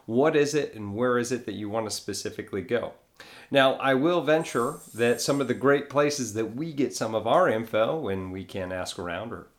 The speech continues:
simply just need to verify, uh, go to niche dot com or niche dot com, depending on how you wanna say that,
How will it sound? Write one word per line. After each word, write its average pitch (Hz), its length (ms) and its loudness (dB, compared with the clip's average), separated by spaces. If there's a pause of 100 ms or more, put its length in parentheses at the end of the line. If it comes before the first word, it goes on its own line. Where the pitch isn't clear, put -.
(160)
simply 85 360 -12
just - 200 -14
need 90 140 -8
to 90 60 -12
verify, 107 580 0 (400)
uh, 120 240 4
go 156 200 4
to 165 160 0
niche 143 540 0
dot 131 260 2
com 117 440 0
or 87 160 -8
niche 101 400 -8
dot 90 220 -6
com, 110 340 -8 (140)
depending 95 360 -8
on 90 100 -4
how 92 120 -6
you 85 180 -8
wanna 80 200 -8
say 82 200 -10
that, 110 320 -4